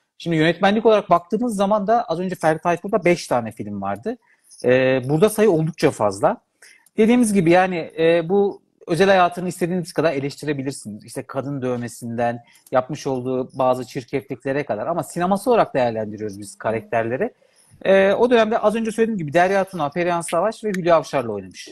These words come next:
Yani hayatında kim varsa filmleri onlara konuk etmiş. Şerif Gören, Orhan Elmas ve Orhan Aksoy gibi isimlerle çalışmış yönetmen olarak da. E, ilk filmlerinde Esen Günay, Erhan Yazıcıoğlu ve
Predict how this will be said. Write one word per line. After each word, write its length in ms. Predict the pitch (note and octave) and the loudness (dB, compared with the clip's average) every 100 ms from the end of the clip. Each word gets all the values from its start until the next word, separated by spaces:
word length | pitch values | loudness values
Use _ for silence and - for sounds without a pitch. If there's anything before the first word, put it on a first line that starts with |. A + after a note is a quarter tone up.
| - | -12
Yani 140 | C#3+ | -6
hayatında 400 | C3 D#3 D3 D#3 | 0 2 0 -2
kim 260 | D3+ - F3+ | -8 -8 -4
varsa 400 | B2 - A3 A3+ _ _ _ | -4 -2 -6 -6 _ _ _
filmleri 280 | - F3+ D3 | -4 -2 2
onlara 480 | F#3+ F3 E3+ F3 - - | 2 4 4 4 0 -10
konuk 280 | B2+ A#2+ A2 | -10 -8 -8
etmiş. 380 | G#2 F#3 A3 - _ _ _ | -10 -10 -14 -18 _ _ _
Şerif 360 | - G3 A3+ A3+ | 0 2 2 2
Gören, 240 | G#3 F#3 | 2 2
Orhan 300 | F#3 F3 F#3 | 0 -2 2
Elmas 420 | F#3 F#3 G3+ G3 | 2 2 0 -2
ve 160 | F#3 F#3+ | -2 -2
Orhan 280 | - D#3+ E3+ | -2 -2 -2
Aksoy 380 | E3+ - F#3+ F#3+ | -4 -2 -2 0
gibi 440 | C#3 A#2 A2+ F#2+ _ | -2 -4 -4 -6 _
isimlerle 500 | A#2+ - C3 D#3 F#3 | -14 -8 -2 0 -2
çalışmış 520 | - F3+ F3 F#3+ F3 | -4 -6 -6 -10 -8
yönetmen 340 | D3+ C#3 - D#3 | -6 -6 -6 -4
olarak 420 | D#3+ D#3+ D#3+ - | 0 0 -2 -4
da. 180 | G3 G3+ _ _ _ _ - | -6 -8 _ _ _ _ -4
E, 380 | D3+ E3 E3 E3+ | 2 4 4 2
ilk 160 | A#3 - | 0 2
filmlerinde 340 | A#3+ A3 G#3 | 2 4 2
Esen 420 | F3 - G#3 G3+ | 0 2 0 2
Günay, 340 | F#3+ G3+ G3+ G3+ - | 2 4 4 0 0
Erhan 320 | E3+ E3+ F#3 | 2 2 0
Yazıcıoğlu 880 | F3+ E3+ E3 D#3+ F#3+ F3 E3+ E3 - | -2 -2 -2 0 2 2 0 -2 -4
ve 380 | C#3 D3+ E3 E3 | -4 2 4 2